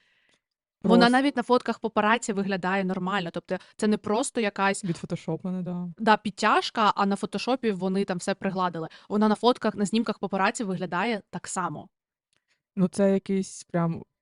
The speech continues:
Speaker 2: обличчя-фільтр. Відразу ти супер смузлі, все рівне, взагалі ні одної жм-, зморшки. І просто ще, ще одна трендсеттерка на такі обличчя.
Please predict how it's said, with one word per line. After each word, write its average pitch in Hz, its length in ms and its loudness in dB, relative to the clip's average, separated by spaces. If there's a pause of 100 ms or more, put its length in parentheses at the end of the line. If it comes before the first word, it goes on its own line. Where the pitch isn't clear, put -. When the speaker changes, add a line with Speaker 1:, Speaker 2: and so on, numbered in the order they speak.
(480)
Speaker 2:
обличчя-фільтр. 190 840 0
Відразу 156 640 -4
ти 165 200 -2
супер 165 320 -6
смузлі, 170 600 0
все - 240 -2
рівне, 170 400 0
взагалі 165 300 -2
ні 165 100 0
одної 165 180 0
жм-, 156 260 -4
зморшки. 170 680 -4 (340)
І 175 420 0 (2250)
просто 202 220 -2
ще, 208 300 -2
ще - 180 -2
одна 175 320 -2
трендсеттерка 170 640 -10
на 160 140 -6
такі 170 220 -8
обличчя. 165 360 -8